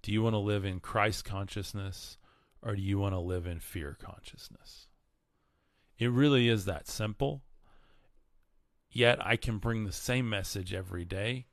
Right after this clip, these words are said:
and there's new people here. There's the same old arguments. There's the same people coming back because you want to hear this, you need to hear it, you align with it,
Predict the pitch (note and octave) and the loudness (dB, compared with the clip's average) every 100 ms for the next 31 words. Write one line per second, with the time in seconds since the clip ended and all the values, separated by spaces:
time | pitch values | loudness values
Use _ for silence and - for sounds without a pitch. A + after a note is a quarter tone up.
0 | _ A2+ A2 F#2 F2 G2 G#2 G2 G2+ F#2 | _ -8 -8 -6 -8 -6 -6 -4 -4 -2
1 | F#2+ F2 C#3 C3+ B2+ - _ _ _ C3 | -4 -4 -4 -4 -6 -14 _ _ _ 0
2 | A#2+ A2 A2 - G#2 F#2 F2 E2 - A#2+ | 0 0 -6 -4 -4 -4 -6 -6 -2 0
3 | A2 A2+ A#2 A#2 - - - _ _ - | 0 -4 -6 -8 -10 -12 -14 _ _ -2
4 | A2 G2+ F#2 F2 - A#2+ C3+ B2 G#2 G#2 | 0 0 -2 -4 4 4 4 2 0 0
5 | A#2 G#2 F#2+ G2 A#2+ C3 G#2 G2+ A2 G2+ | -2 -2 -4 -2 -2 -4 -8 -8 -6 -4
6 | F#2+ - - F#2 G2+ G2 A2 B2+ G#2 G#2 | -6 -10 -14 -6 -2 0 0 0 0 -2
7 | G#2 A#2+ - G2 F#2+ A#2 C#3+ A2 F#2+ G#2 | -2 -4 -6 -8 -2 0 2 2 0 0
8 | G#2+ C3 - - - - A2+ G#2 F2+ A2+ | 0 -2 -8 -20 -18 -2 4 4 6 8
9 | C3+ A#2+ G#2 G2+ A#2 | 8 6 2 2 0